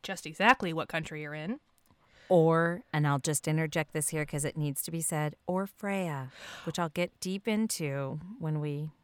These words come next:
Speaker 2: get
Speaker 1: And
Speaker 2: to
Speaker 1: I'll be
Speaker 2: Frigg.
Speaker 1: mentioning her as well. Mentioning,
Speaker 2: Excellent.
Speaker 1: mentioning? Words are hard. I'll be mentioning
Speaker 2: Yeah.
Speaker 1: her as well.
Speaker 2: It's a scholarly debate.
Speaker 1: It is. It's, it's, there's a lot. There's a <laughs> lot here, fam.
Speaker 2: <laughs>
Speaker 1: Uh, the day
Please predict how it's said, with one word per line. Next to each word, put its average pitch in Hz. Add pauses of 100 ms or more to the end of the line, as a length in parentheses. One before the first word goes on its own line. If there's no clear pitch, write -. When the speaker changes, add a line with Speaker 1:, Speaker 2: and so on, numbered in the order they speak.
(400)
Speaker 2:
get 220
Speaker 1:
And 220
Speaker 2:
to 196
Speaker 1:
I'll 220
be 233
Speaker 2:
Frigg. 220
Speaker 1:
mentioning 214
her 196
as 180
well. 196 (200)
Mentioning, 175
Speaker 2:
Excellent. 170
Speaker 1:
mentioning? 185 (720)
Words 254
are 135
hard. - (160)
I'll 262
be 311
mentioning 254
Speaker 2:
Yeah. 208
Speaker 1:
her 180
as 165
well. - (460)
Speaker 2:
It's 180
a 196
scholarly 180
debate. 143 (280)
Speaker 1:
It 262
is. 302
It's, 254
it's, - (120)
there's 254
a 254
lot. 190
There's 233
a 214
<laughs> -
lot 226
here, 175
fam. -
Speaker 2:
<laughs> -
Speaker 1:
Uh, 175 (840)
the 214
day 190